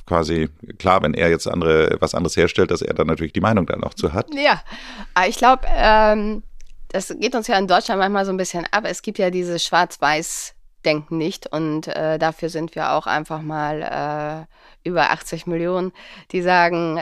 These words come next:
Speaker 2: äh, jeder hat seine eigenen Bedürfnisse, du hast andere Zähne als ich, ähm, jeder ernährt sich anders.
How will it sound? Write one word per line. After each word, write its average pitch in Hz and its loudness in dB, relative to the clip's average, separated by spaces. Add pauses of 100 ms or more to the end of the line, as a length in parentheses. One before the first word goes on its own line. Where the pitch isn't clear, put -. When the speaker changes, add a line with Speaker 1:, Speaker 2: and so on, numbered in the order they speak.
Speaker 2:
äh, 160 -2
jeder 180 0
hat 160 -2
seine 165 0
eigenen 175 0
Bedürfnisse, 175 -2
du 175 -4
hast 190 -4
andere 180 -2
Zähne 185 0
als 165 2
ich, - -4
ähm, 175 0
jeder 180 0
ernährt 165 2
sich - -4
anders. 180 2